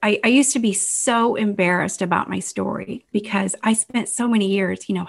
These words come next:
helping other people and counseling in the church and helping other people save their marriages. And here I lost mine, you know. I just carried so much guilt and shame about that. And I was embarrassed about my story. And so, you know, I was just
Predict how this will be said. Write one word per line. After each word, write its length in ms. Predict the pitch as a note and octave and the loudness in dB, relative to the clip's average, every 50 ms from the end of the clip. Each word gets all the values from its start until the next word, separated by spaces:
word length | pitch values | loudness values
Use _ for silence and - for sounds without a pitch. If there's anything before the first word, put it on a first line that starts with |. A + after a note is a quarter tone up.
| - - | -8 -6
helping 340 | - C4 C4 C4+ B3 G#3+ G#3 | -2 -2 0 0 0 0 0
other 160 | F#3+ F#3+ F#3 | 0 -2 -4
people 460 | F#3 - C4+ D4 D4 D4+ G#3+ F#3+ F#3+ | -4 0 0 0 0 -2 -4 -4 -2
and 160 | F#3 G3 G3 | -2 -2 -4
counseling 600 | - - - C4 D4+ D#4+ D4+ - - A3 F#3+ F#3 | -6 -2 0 2 2 2 2 0 -2 -2 -2 0
in 100 | F#3 F#3 | 0 -2
the 80 | F#3+ F#3+ | -4 -6
church 560 | - - - C4+ C#4+ D4+ B3+ G#3+ G3 - - | -6 -6 -4 0 0 2 0 0 -2 -2 -2
and 240 | G#3 G3+ G3 F#3+ - - - - - - - - - | -2 -2 -2 -4 -8 -16 -20 -20 -20 -20 -20 -16 -6
helping 340 | - - D4 - E4 D4 D4 | 0 0 2 4 6 6 6
other 300 | C#4+ C4+ C#4 C4 C4+ _ _ _ _ _ - | 6 4 2 0 0 _ _ _ _ _ -4
people 340 | - - D4 D4 - A#3+ G#3 | 0 0 2 4 4 2 2
save 380 | - - - A#3+ B3+ C4 B3 | 2 2 2 4 4 4 4
their 160 | B3+ B3+ C4 | 4 4 4
marriages. 640 | C4 B3+ A3+ G3 G3 F#3+ F#3 F#3+ - - F#3 F#3 - - | 4 2 2 2 0 0 -2 -2 -4 -4 -6 -4 -4 -4
And 140 | G3+ G#3 | -4 -4
here 240 | A3 A#3+ B3 B3 B3 | -2 0 0 2 2
I 140 | - A3+ A#3 | 2 2 2
lost 460 | A#3 A#3 G#3+ G3+ A3 G#3+ - - - | 2 0 -2 -2 -2 -6 -6 -6 -4
mine, 460 | G#3+ G3+ A3+ A3 F3 - - F3+ F#3 | -2 0 0 0 0 -2 -4 -4 -4
you 100 | G3+ G3+ | -2 0
know. 360 | G3+ G3 F#3 F#3 F#3 G3+ G#3 - - - - - - - - - | 0 2 2 2 0 0 -2 -6 -16 -20 -20 -20 -20 -14 -4 0
I 100 | - B3+ | 0 0
just 180 | C4+ C4 - | 0 0 -4
carried 320 | - - C#4 C4 B3 A3+ - | -4 -2 0 2 2 0 -2
so 220 | - - A#3 A#3+ | -4 -4 -2 0
much 240 | A#3+ A#3 A3 - - - F#3+ F#3+ | 0 0 -2 -4 -6 -12 -10 -4
guilt 360 | - A#3 A#3 A#3+ A3+ - - - | 0 0 2 2 0 -2 -4 -6
and 100 | G3 G3 | -6 -6
shame 380 | - - - G#3 A3 A3 A3 | -6 -4 -2 0 2 2 2
about 340 | G3 F#3+ F#3+ G3 G3 F#3+ - | 2 2 0 -2 -2 -4 -4
that. 220 | - G3 F#3+ F#3 | -2 -2 -2 0
And 120 | F#3 F3+ F3+ | -2 -2 -4
I 100 | E3+ F3 | -4 -4
was 200 | G3 F#3+ - - | -6 -8 -6 -6
embarrassed 600 | F#3 F3+ - - G#3+ A#3+ B3 B3 A#3+ A#3+ - - | -6 -6 -4 -4 -2 0 0 0 0 -2 -2 -4
about 260 | G#3+ A3 G#3 - - | 0 0 0 0 0
my 80 | F3+ G3 | -4 -6
story. 600 | G3+ - - - G3+ G3+ G3+ G3+ G3 F3+ F#3 F3 | -6 -6 -4 -2 0 2 2 2 2 2 2 0
And 140 | F3+ F#3+ | 0 -2
so, 420 | - - G3 F3 F3 E3+ F3 F#3 - - - - - - - - - - - - _ - | -2 -2 0 0 2 0 -2 -4 -6 -10 -20 -20 -20 -20 -20 -20 -20 -20 -20 -16 _ -4
you 120 | G#3 G3 | -2 0
know, 200 | G3 F3+ F#3 - - | 0 0 0 -2 -2
I 80 | F#3+ | -2
was 200 | F#3+ G3 F#3+ F#3 | 0 0 -2 -2
just 360 | F#3+ - F3+ E3+ - - - | -2 -4 -4 -4 -4 -8 -12